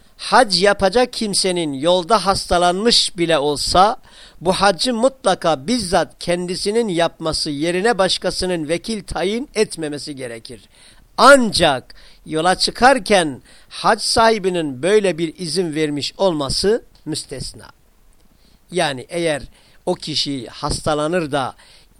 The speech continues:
efendim vekil olarak gittiği halde efendim yolda hastalansa bile onun ba-, kendisine başka birini vekil tayin etmez. Fakat o hac-, onu kendisi yerine hacca göndermiş olan kişi ona izin vermişse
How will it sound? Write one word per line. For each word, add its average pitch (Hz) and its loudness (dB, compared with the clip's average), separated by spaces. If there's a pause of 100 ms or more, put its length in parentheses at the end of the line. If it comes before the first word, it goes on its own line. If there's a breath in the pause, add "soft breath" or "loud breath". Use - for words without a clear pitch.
(180)
efendim 151 -4
vekil 151 -6
olarak 147 -2
gittiği 180 -4
halde 151 -2 (340 soft breath)
efendim 156 -2
yolda 160 2 (240 loud breath)
hastalansa 165 0
bile 208 2 (300 soft breath)
onun 180 -2
ba-, - -2
kendisine 160 -2
başka 156 -4
birini 156 -4
vekil 147 -8
tayin 147 -4
etmez. 180 0 (240 loud breath)
Fakat 180 0 (420 loud breath)
o 175 4
hac-, 170 -4
onu 190 -2
kendisi 185 -4
yerine 185 0
hacca 147 -4
göndermiş 165 -2
olan 165 -2
kişi - -2
ona 165 -2
izin 170 -4
vermişse 170 -2